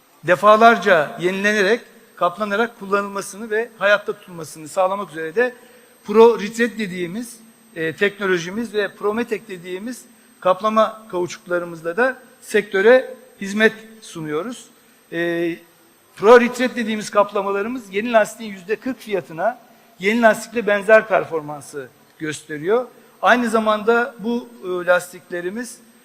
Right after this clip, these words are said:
e, kaplanabilirlik garantisine de sahip ve defalarca kaplandıktan sonra da diş açılarak tekrar,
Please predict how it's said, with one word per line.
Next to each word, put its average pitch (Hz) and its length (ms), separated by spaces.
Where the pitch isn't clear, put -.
e, 175 760
kaplanabilirlik 214 720
garantisine 170 540
de 143 200
sahip 180 440
ve 196 100
defalarca 220 560
kaplandıktan 202 640
sonra 170 300
da 233 180
diş 220 160
açılarak 214 600
tekrar, 233 480